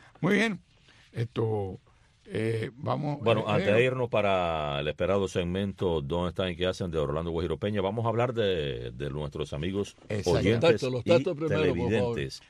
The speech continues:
Speaker 2: Bueno, por ejemplo, nos está escribiendo, eh, Fidel de la Cruz, nos saluda. Muchas gracias, muy amable de tu parte, Fidel. Christopher Pérez también nos saluda, también muchas gracias, al igual que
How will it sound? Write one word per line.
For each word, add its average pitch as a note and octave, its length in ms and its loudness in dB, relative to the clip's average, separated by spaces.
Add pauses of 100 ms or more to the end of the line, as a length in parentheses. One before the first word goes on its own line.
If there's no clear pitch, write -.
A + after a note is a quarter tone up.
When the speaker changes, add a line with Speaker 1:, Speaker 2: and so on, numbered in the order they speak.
(400)
Speaker 2:
Bueno, D3+ 160 4
por B2+ 120 6
ejemplo, C#3 340 4
nos G2+ 160 -4
está A2+ 320 2
escribiendo, B2 680 0 (460)
eh, C2+ 360 0
Fidel F2+ 500 -2 (140)
de D2+ 160 -2
la C#2 120 -4
Cruz, G#2 400 -4
nos D2+ 140 -8
saluda. E2 300 2
Muchas D2 260 0
gracias, F#2 480 0
muy F2 160 -2
amable F2 300 0
de D#2 80 0
tu D#2 140 -6
parte, C#2+ 760 0
Fidel. D2+ 460 0 (320)
Christopher F#2+ 500 0
Pérez A2+ 300 0
también D#2 320 -4
nos E2+ 100 -4
saluda, F#2 320 0
también D2 320 -6
muchas D#2 200 -4
gracias, G2 420 -2
al D2+ 80 -2
igual D#2 240 -2
que C#2 380 -2